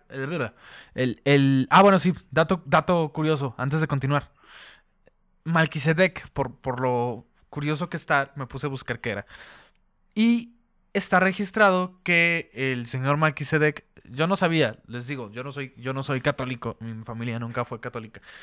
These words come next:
Entonces, eh, Melquisedec, por si alguien tampoco lo sabía, está registrado como el primer dude que recibió un diezmo. Eso es Melquisedec.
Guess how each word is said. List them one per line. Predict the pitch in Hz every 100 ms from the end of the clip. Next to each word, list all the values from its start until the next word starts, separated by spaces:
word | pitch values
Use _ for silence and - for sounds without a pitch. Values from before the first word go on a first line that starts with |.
| - -
Entonces, | - 135 135 131 123 147 143 -
eh, | - 131 113 110 104 117
Melquisedec, | 135 135 135 139 165 -
por | - 117
si | 143
alguien | 135 143
tampoco | 139 147 147
lo | 139
sabía, | 147 147 175 - - - _
está | 123 147
registrado | 151 - 143 151 156
como | 151 135
el | 131
primer | 131 135 139 143
dude | 156 160 - -
que | 131 120 117
recibió | 117 123 - 123 123 123 123 127
un | 127 131
diezmo. | 143 180 160 127 _ _ _ _ _ _ _ -
Eso | 139 147
es | 139
Melquisedec. | 135 - 127 139 131